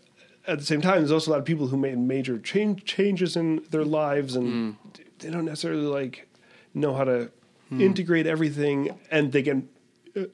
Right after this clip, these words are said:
Speaker 1: uh, married very quickly 'cause that's how you keep people from, is you get them married.
Speaker 2: Yeah.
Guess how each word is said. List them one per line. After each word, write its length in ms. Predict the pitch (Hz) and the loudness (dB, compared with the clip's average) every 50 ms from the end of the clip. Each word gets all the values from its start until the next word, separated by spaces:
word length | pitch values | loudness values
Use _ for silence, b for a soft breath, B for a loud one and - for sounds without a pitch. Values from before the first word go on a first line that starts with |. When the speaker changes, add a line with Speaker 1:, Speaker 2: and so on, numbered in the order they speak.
| - - 214 | -12 -8 -4
Speaker 1:
uh, 120 | 190 165 | -2 0
married 420 | 156 147 147 147 143 127 127 127 | 2 2 2 4 4 2 2 0
very 180 | 127 123 120 117 | 0 -2 0 0
quickly 320 | - 196 208 202 135 127 123 | 0 0 0 2 0 0 0
'cause 260 | 127 131 123 120 - | 0 -2 -4 -4 -2
that's 220 | 131 127 123 - | -4 -4 -4 -4
how 100 | - 135 | -6 -4
you 140 | 117 107 107 - | -4 -4 -4 -6
keep 180 | - 120 110 | -6 -8 -8
people 240 | - 117 113 - - | -6 -8 -8 -10 -10
from, 300 | - - 127 127 107 107 | -8 -4 -4 -4 -4 -4
is 100 | - - | -8 -12
you 60 | - | -12
get 160 | - - - | -12 -12 -10
them 120 | - 107 107 | -10 -8 -6
married. 360 | 127 147 139 113 110 120 - _ B B B B B - | -4 -4 -4 -4 -6 -8 -10 _ B B B B B -8
Speaker 2:
Yeah. 180 | 120 120 123 | -6 -6 -6